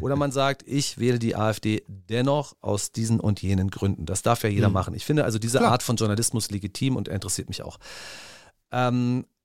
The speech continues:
Speaker 1: aber wir reden hier tatsächlich über eine Partei, die aktuell in den Umfragen die beliebteste Partei Deutschlands ist,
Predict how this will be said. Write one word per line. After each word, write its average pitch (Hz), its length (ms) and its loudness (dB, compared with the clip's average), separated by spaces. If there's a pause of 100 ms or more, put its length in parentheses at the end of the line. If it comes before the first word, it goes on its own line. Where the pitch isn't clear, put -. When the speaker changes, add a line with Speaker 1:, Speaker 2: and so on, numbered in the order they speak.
(760)
Speaker 1:
aber 131 400 0 (100)
wir 110 200 -2
reden 151 220 2
hier 151 160 0
tatsächlich 131 760 -2 (400)
über 139 260 2
eine 123 180 0
Partei, 117 540 0 (480)
die 107 320 -2
aktuell 120 600 0
in 98 80 2
den - 20 2
Umfragen 107 540 0
die 98 100 -4
beliebteste 95 560 -2
Partei 110 320 -2
Deutschlands 101 460 0
ist, - 260 -6